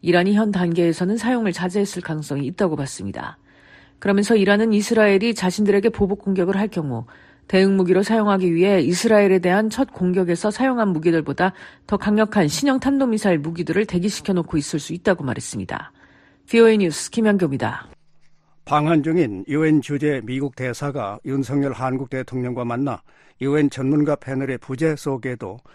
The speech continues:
Speaker 2: 신뢰할 수 있는 대북 제재 위반 보고서가 계속 나올 수 있도록 할 것이라고 약속했습니다. 또한 한국 고위 관리들과도 잇따라 만나 북한의 안보 위협 등에 대한 공조 방안을 논의했습니다.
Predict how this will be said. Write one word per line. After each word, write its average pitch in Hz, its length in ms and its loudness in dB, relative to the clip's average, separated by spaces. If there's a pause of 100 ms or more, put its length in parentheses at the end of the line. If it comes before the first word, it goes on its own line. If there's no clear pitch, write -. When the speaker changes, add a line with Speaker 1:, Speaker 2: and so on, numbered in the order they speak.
Speaker 2:
신뢰할 139 460 0
수 - 180 -4
있는 143 280 0
대북 127 360 -8
제재 131 240 -6
위반 120 300 -4
보고서가 120 640 -8 (280)
계속 139 340 -6
나올 117 240 -4
수 139 140 -8
있도록 123 380 -8
할 131 100 -8
것이라고 110 580 -10
약속했습니다. - 840 -18 (600)
또한 139 300 -2 (200)
한국 143 400 0
고위 147 360 0
관리들과도 131 840 -6
잇따라 151 300 -4
만나 131 360 -4 (300)
북한의 143 420 -4
안보 139 340 0
위협 147 320 -4
등에 143 180 -2
대한 117 340 -8 (220)
공조 135 400 -2
방안을 135 320 -2
논의했습니다. 110 720 -10